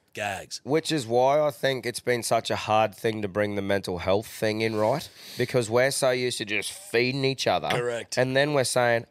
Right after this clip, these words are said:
Speaker 2: "Oh, but also say, like, I'm not feeling that good." And
Speaker 1: Yeah.
Speaker 2: that's why I think we've started to get over the hill of blokes realising it's okay to feed your mate shit, but also if you notice he's a bit off, like,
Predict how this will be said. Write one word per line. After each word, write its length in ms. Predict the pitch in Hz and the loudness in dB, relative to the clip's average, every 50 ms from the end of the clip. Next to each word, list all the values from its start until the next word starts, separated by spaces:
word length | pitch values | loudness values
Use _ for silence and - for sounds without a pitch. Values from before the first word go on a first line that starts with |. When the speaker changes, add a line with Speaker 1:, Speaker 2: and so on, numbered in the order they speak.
| _ | _
Speaker 2:
"Oh, 200 | - 196 185 170 | 4 4 4 4
but 120 | 139 151 147 | 4 4 2
also 380 | 156 175 175 - - 147 139 | 2 2 0 0 0 0 0
say, 340 | 123 - - 120 123 123 120 | 0 0 2 2 4 4 2
like, 160 | 117 120 113 | 2 0 0
I'm 120 | 110 113 120 | 0 0 0
not 160 | 117 - - | -2 -2 0
feeling 260 | - 107 117 127 135 | 0 2 2 2 2
that 200 | 135 127 110 - | 0 -2 -2 -4
good." 240 | - 95 92 90 87 - | -4 -6 -6 -6 -6 -2
And 80 | 120 135 | 0 2
Speaker 1:
Yeah. 80 | 131 147 | 2 2
Speaker 2:
that's 180 | 147 - - | 2 0 0
why 180 | 147 147 143 135 | 2 2 2 2
I 20 | |
think 380 | 117 - - 127 123 120 - - _ - - - - - _ _ | 0 0 0 0 0 0 -4 -10 _ -20 -20 -20 -20 -20 _ _
we've 140 | - 123 113 | -4 -4 -2
started 420 | - - - 120 120 127 127 123 110 | -2 0 2 4 4 4 2 0 -2
to 80 | 113 - _ _ _ _ _ _ _ _ _ - | -6 -10 _ _ _ _ _ _ _ _ _ 0
get 140 | - 120 123 | 2 4 4
over 240 | 120 117 120 110 107 | 4 4 2 0 0
the 140 | 101 101 92 | -2 -2 0
hill 260 | 107 127 139 131 120 | 2 2 2 2 2
of 280 | 113 110 104 92 - - _ _ _ _ _ _ _ _ _ _ _ _ _ - | 0 0 -2 -6 -10 -16 _ _ _ _ _ _ _ _ _ _ _ _ _ -8
blokes 500 | - 120 123 123 127 123 - - - - - _ | 0 2 4 4 4 2 0 -6 -8 -10 -12 _
realising 560 | 71 104 117 120 117 113 117 113 113 104 110 | -4 0 2 4 4 4 4 2 2 0 -2
it's 140 | 113 101 - | -4 -2 0
okay 420 | 110 113 113 110 - - 117 117 120 | 2 2 2 2 2 2 4 4 4
to 80 | 110 | 2
feed 300 | - - - 117 117 110 | -2 -2 0 0 0 0
your 80 | 120 113 | 0 0
mate 220 | 113 107 104 - | 2 2 0 0
shit, 240 | - - 131 120 - | 0 -2 -2 -2 -2
but 100 | 107 107 | 0 0
also 400 | 117 127 131 - - 120 117 110 | 0 0 0 0 0 2 2 4
if 240 | 107 104 110 110 104 | 2 2 0 0 -2
you 80 | 113 | -2
notice 280 | 113 120 120 123 123 120 | 0 2 2 2 0 -2
he's 120 | 120 110 | -4 -4
a 60 | 107 101 | -6 -2
bit 180 | 95 110 110 | 0 0 2
off, 240 | 113 117 120 - - | 2 2 2 2 0
like, 220 | 117 113 107 - | 0 2 0 0